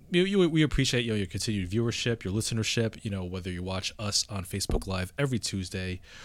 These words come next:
or if you listen to us on Spotify, uh, SoundCloud, or any podcasting platform, we appreciate your support, you know, and your encouragement. Uh, three hundred and sixteen episodes down, you know,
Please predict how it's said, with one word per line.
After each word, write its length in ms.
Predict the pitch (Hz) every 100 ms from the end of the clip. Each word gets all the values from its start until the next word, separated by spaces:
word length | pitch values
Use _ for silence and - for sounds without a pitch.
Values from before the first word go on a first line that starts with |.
| - -
or 280 | 131 123 117
if 160 | -
you 80 | 104
listen 260 | 101 - 101
to 180 | - 101
us 200 | 95 -
on 80 |
Spotify, 880 | 85 - 101 98 - 98 92 95 95 -
uh, 140 | - 92
SoundCloud, 600 | 92 98 95 - 98 95
or 100 | 95
any 420 | 107 113 104 92 - -
podcasting 600 | - 107 - 101 - 92
platform, 580 | - 92 - 98 92 87
we 100 | 135
appreciate 480 | 117 113 104 101
your 140 | 90 92
support, 500 | - - 90 87 - - - - -
you 80 | 98
know, 140 | 92
and 160 | 90 87
your 140 | 90
encouragement. 760 | 85 87 - 92 85 - 87 92 - - - -
Uh, 160 | 104 92
three 260 | - 117 113
hundred 200 | 117 110
and 100 | 101
sixteen 360 | 107 - 104
episodes 440 | 98 95 - 95 87
down, 360 | 92 92 92
you 100 | 92
know, 240 | 92 92